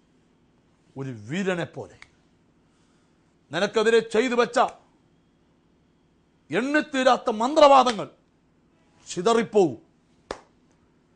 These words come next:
അത് ഉരുകി ഒലിച്ചു പോവും. ദൈവം ഒരു യുദ്ധവീരനായി എഴുന്നേക്കാൻ പോകുകയാണ്. പാട്ടുകാരൻ ഒരിക്കൽ പാടി, "യുദ്ധവീരനായ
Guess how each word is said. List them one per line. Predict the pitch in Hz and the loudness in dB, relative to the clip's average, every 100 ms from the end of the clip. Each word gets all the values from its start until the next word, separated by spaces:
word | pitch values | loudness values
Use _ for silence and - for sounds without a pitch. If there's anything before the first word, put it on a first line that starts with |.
| _ - | _ -16
അത് | 135 151 208 | -12 -8 -2
ഉരുകി | 285 277 220 | 0 2 4
ഒലിച്ചു | 220 302 - 339 | 4 4 2 4
പോവും. | 262 160 - _ _ _ _ _ _ _ _ _ _ _ _ _ _ _ _ - | 4 2 -6 _ _ _ _ _ _ _ _ _ _ _ _ _ _ _ _ -18
ദൈവം | 117 185 220 202 180 | -4 -2 -2 -4 -4
ഒരു | 170 165 | -6 -6
യുദ്ധവീരനായി | 233 - 226 190 180 160 127 101 - _ _ _ _ _ _ _ _ _ _ _ _ _ _ - 123 | -8 -2 0 0 -2 -4 -8 -10 -16 _ _ _ _ _ _ _ _ _ _ _ _ _ _ -14 -12
എഴുന്നേക്കാൻ | 151 139 - 117 107 | -10 -12 -14 -18 -20
പോകുകയാണ്. | - - _ _ _ _ _ _ _ _ _ _ _ _ _ _ _ _ _ _ _ _ _ _ _ _ _ _ _ _ _ _ _ _ | -20 -20 _ _ _ _ _ _ _ _ _ _ _ _ _ _ _ _ _ _ _ _ _ _ _ _ _ _ _ _ _ _ _ _
പാട്ടുകാരൻ | 170 180 214 220 208 | -6 -2 0 0 -2
ഒരിക്കൽ | 220 226 208 | -4 0 2
പാടി, | 214 214 - _ _ _ _ _ _ _ _ _ - | 2 0 -10 _ _ _ _ _ _ _ _ _ -12
"യുദ്ധവീരനായ | 208 - 240 220 262 226 220 | -8 0 2 2 -2 -2 2